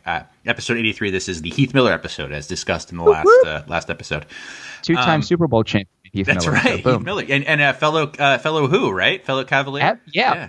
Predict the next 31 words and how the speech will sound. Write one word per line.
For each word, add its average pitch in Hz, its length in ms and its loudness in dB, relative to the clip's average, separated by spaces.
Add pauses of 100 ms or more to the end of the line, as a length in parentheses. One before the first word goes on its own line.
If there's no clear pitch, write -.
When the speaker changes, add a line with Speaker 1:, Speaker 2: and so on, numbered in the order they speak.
(140)
Speaker 2:
absolutely. 139 560 -2
Heath 131 260 -6
Miller, 131 340 0
uh, 110 260 4
U 101 220 0
V 117 180 2
A, 113 180 4
one 123 240 0
of 127 80 0
U 117 100 4
V 110 140 4
A's 101 260 0
best. 104 400 0
Uh, 104 240 4
U 165 140 2
V 214 80 0
A 202 100 4
doesn't 151 240 2
produce 117 260 2
many 98 180 2
great 95 200 0
football 92 240 2
players 90 320 2
these 90 180 -2
days, 78 280 0
so 90 120 2
Heath 110 200 2
Miller 95 260 4
all 85 80 2
the 78 80 -2
way. 58 220 0